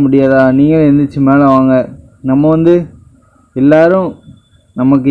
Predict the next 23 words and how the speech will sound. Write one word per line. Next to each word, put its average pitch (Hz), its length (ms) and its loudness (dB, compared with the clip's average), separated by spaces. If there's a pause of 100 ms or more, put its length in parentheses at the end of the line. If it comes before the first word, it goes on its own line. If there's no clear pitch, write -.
(120)
ஈக்குவல் 135 440 0
தான், 127 140 -2 (280)
அதனால 135 320 0
நீங்களும் 147 340 2
மேலே 139 220 2
வாங்க. 131 180 0 (1160)
நான் 135 180 2
அந்த 139 180 2
கையை 156 300 4
வச்சே 175 300 0
இப்படி 160 240 2
போட்டுட்ருக்கேன். 143 640 0 (640)
நீங்கள்லாம் 143 920 0 (960)
பாருங்க, 147 280 0 (100)
இதுலேயே 180 280 2
உங்களுக்கு 151 360 0
தெரியும் 151 320 2 (120)
என்னோட 147 240 0 (100)
லெஃப்ட் 147 240 -2
ஹேண்ட் 151 220 2
எவ்வளோ 147 260 2
இதா 151 220 2
இருக்குன்னு. 131 280 -2